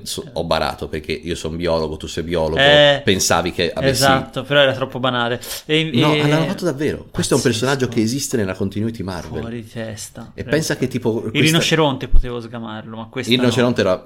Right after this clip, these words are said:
Speaker 1: però, oh, è, è più peso il rinoceronte di Hell Cow?
Speaker 2: Eh, boh, infatti,
Speaker 1: Capito?
Speaker 2: è
Speaker 1: Cioè,
Speaker 2: roba
Speaker 1: come
Speaker 2: da pazzi.
Speaker 1: so-,
Speaker 2: E
Speaker 1: era
Speaker 2: poi
Speaker 1: per,
Speaker 2: Hulk.
Speaker 1: il be-, ca-, se-, ora lì mi, mi, mi sono un po' sdato. Cioè,
Speaker 2: Sublime è incredibile.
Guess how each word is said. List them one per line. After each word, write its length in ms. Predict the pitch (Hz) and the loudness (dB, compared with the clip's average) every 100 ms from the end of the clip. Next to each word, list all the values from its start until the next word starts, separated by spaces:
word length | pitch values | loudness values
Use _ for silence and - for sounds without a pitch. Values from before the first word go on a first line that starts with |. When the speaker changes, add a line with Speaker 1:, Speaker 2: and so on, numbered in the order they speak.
| - 110 | -14 -6
Speaker 1:
però, 380 | 98 80 67 - | -2 -2 -2 -6
oh, 280 | 71 65 - - | -8 -10 -18 -4
è, 220 | 92 92 | -4 -2
è 140 | 95 | -6
più 280 | - - 104 | -8 -4 -4
peso 180 | 107 95 | 0 0
il 80 | 95 | 0
rinoceronte 420 | 92 107 95 92 | 0 0 -2 -2
di 100 | 87 | -2
Hell 180 | 82 85 | -2 -6
Cow? 460 | - 92 78 90 90 - | -8 -8 -6 -8 -10 -8
Speaker 2:
Eh, 340 | 143 151 139 | 0 2 2
boh, 200 | 120 131 | -2 -6
infatti, 380 | 127 113 135 123 - | -6 -2 -2 -2 -6
Speaker 1:
Capito? 340 | 117 95 - | -4 -4 -2
Speaker 2:
è 40 | - | -4
Speaker 1:
Cioè, 80 | 127 | 0
Speaker 2:
roba 160 | 139 | 2
Speaker 1:
come 100 | 139 | 2
Speaker 2:
da 60 | 131 | 0
pazzi. 400 | 135 127 120 - | 0 -2 -2 -2
Speaker 1:
so-, 120 | 151 | -2
Speaker 2:
E 140 | 131 123 | -2 0
Speaker 1:
era 140 | 147 151 | 4 6
Speaker 2:
poi 200 | 208 180 | 6 6
Speaker 1:
per, 100 | 190 | 6
Speaker 2:
Hulk. 320 | 185 - - | 4 2 -4
Speaker 1:
il 380 | 147 139 147 123 | -2 0 2 2
be-, 140 | 151 156 - | 2 2 0
ca-, 280 | - 82 92 | 4 2 2
se-, 220 | - 73 82 - | -2 -6 -8 -2
ora 180 | 92 | 0
lì 120 | 87 107 | 2 2
mi, 180 | 110 98 | 0 0
mi, 340 | 101 87 - - 76 92 | -4 -4 -14 -20 -18 -8
mi 120 | 95 | -6
sono 260 | 95 101 104 | -4 -2 0
un 100 | 101 | 0
po' 120 | 104 | -2
sdato. 360 | 98 104 104 - - | -2 -4 -4 -12 -10
Cioè, 160 | - 120 | -4 2
Speaker 2:
Sublime 340 | 147 156 143 | 2 2 0
è 20 | |
incredibile. 300 | 131 - 127 | -4 -4 -2